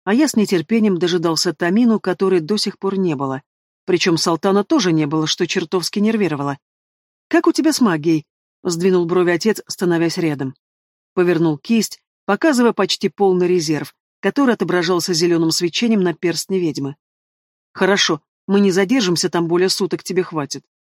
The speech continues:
Поэтому залезай в карету, едем без слуг. Будет повод раньше покинуть стены замка Красных Драконов». Знал, почему отец нервничает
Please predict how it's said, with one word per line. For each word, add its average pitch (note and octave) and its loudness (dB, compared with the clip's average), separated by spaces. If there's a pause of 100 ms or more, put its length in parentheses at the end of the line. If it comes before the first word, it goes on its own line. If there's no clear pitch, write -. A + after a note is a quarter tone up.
(120)
Поэтому F#3 2
залезай F3 2
в - -20
карету, G#3 0
едем F#3+ 0
без E3+ -2
слуг. D#3+ -4 (360)
Будет B3+ 2
повод A3 2
раньше G#3 0
покинуть F3 -2
стены E3+ 0
замка F3+ 0 (240)
Красных F3 0
Драконов». D#3+ -4 (640)
Знал, G#3 -2
почему E3 -2
отец E3 -2
нервничает F#3+ 0